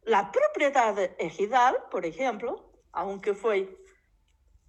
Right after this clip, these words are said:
eh, reformada en el sexenio de Carlos Salinas de Gortari, pero que todavía está presente aí, e que recupera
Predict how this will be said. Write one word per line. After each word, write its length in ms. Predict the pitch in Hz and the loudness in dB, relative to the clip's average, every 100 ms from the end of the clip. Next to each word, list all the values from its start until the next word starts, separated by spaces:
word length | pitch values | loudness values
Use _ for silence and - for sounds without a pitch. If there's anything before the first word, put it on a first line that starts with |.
| - | -16
eh, 760 | - 427 403 370 359 - 190 | -10 -6 -6 -4 -4 -4 -4
reformada 800 | 453 311 233 226 233 226 196 180 | -4 -6 -6 -4 0 0 0 -4
en 180 | 175 208 | -4 -6
el 100 | 202 | -8
sexenio 560 | 196 208 - 220 202 185 | -6 -8 -4 -6 -4 -6
de 120 | 180 | -6
Carlos 340 | 170 160 185 - | -6 -6 -8 -4
Salinas 720 | 240 294 330 254 302 - - _ _ | -4 -2 -2 -4 -6 -8 -18 _ _
de 120 | 170 | -14
Gortari, 600 | 165 208 - 277 247 277 - _ _ _ _ _ _ _ _ _ _ _ _ _ _ | -12 -12 -4 -2 -2 -6 -14 _ _ _ _ _ _ _ _ _ _ _ _ _ _
pero 320 | - - 494 466 - - _ _ _ _ | -10 -4 -2 -2 -6 -18 _ _ _ _
que 80 | 202 | -12
todavía 400 | 190 202 220 190 | -4 -2 0 -2
está 220 | 175 165 | -6 -10
presente 420 | - 165 165 170 | -12 -12 -12 -8
aí, 160 | 302 440 605 - _ _ _ _ _ _ _ _ _ _ _ _ _ _ _ _ | -4 -2 -4 -14 _ _ _ _ _ _ _ _ _ _ _ _ _ _ _ _
e 140 | 262 | -8
que 120 | - 240 | -2 -2
recupera 920 | 233 226 269 269 370 370 330 320 | -2 -6 -6 -6 -2 2 2 0